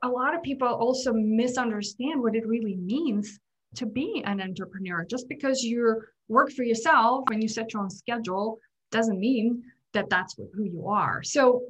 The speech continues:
talk a little bit about what does it really truly mean to you, um, since you sort of,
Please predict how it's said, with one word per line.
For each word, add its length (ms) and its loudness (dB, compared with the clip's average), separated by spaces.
talk 320 6
a 40 2
little 180 0
bit 120 0
about 520 4
what 100 0
does 120 -2
it 100 0
really 240 2
truly 340 0
mean 260 4
to 140 -6
you, 640 0
um, 200 -2
since 300 -4
you 80 -4
sort 220 0
of, 160 -4